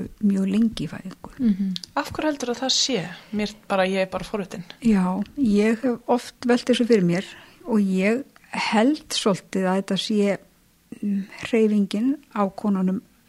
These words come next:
Speaker 1: all-, alla meðgöngutíman og bara, mm, alla ævi.
Speaker 3: Bara líkamlega gott atgervi.
Speaker 1: Já, lí-, þær eru, þær hreyfa sig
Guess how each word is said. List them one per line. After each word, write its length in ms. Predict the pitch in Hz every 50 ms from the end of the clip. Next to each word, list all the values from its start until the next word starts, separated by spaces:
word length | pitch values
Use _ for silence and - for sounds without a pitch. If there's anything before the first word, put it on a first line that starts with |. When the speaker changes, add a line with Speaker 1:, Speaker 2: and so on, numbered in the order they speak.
| _ _ _
Speaker 1:
all-, 240 | - 196 180 - -
alla 280 | - 202 190 208 190
meðgöngutíman 760 | 190 190 190 190 - 202 - 196 - - 202 180 180 190 233
og 260 | 254 208 190 190 190 -
bara, 320 | - 185 185 185 180 - - - - _ _ _
mm, 360 | - 196 - - 170 160 - -
alla 280 | 220 202 - 190 175 185
ævi. 220 | 190 185 - - - - - - - _ _ _ _ - - -
Speaker 3:
Bara 300 | 208 202 185 185 180 - -
líkamlega 480 | 196 202 208 202 - 202 196 190 180
gott 220 | - 208 202 - 196
atgervi. 560 | 196 196 196 - 175 165 160 156 - 190 196 180 - - - _
Speaker 1:
Já, 220 | - 254 226 196 185 180 190 233 247 - - - - - - - _ _ _ _
lí-, 320 | - 233 233 226 247 269 320 - - - -
þær 240 | - - 226 226 220
eru, 380 | 233 240 240 247 240 254 254 247 247 - - _ _ _ _ _ - _ - - 190 185 - - - - - - - - _ - - -
þær 220 | - 233 220 - -
hreyfa 320 | 233 233 254 240 - 175
sig 300 | - - - 180 185 214